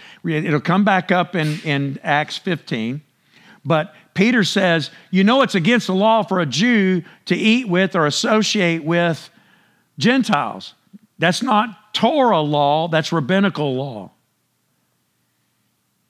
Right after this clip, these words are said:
The law of the land from the rabbis,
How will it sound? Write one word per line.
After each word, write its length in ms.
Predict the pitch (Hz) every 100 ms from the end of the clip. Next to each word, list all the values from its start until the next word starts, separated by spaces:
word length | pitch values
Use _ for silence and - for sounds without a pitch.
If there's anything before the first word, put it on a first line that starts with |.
| -
The 120 | 160
law 320 | 156 190 196
of 60 | 175
the 80 | 170
land 520 | 170 185 180 180 131
from 220 | 185 165
the 80 | 147
rabbis, 680 | 156 175 190 147 135 127